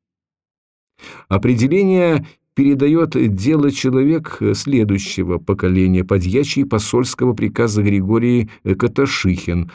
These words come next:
Он бежал из России в тысяча шестьсот шестьдесят четвёртом году и за границей в Швеции составил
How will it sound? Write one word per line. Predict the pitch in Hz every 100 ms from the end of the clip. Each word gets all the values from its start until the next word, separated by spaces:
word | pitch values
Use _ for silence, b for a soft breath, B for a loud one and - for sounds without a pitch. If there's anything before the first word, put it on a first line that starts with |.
| B
Он | 135 113
бежал | 107 98 95
из | 95
России | 95 - 98 92
в | 92
тысяча | 101 - - -
шестьсот | 98 - 101 92
шестьдесят | - 92 92 98 92
четвёртом | - 90 95 95 95
году | 101 123 175
и | 123
за | 107
границей | 98 92 92 107 110 147
в | -
Швеции | 98 92 92 139
составил | 135 104 - 143 165 156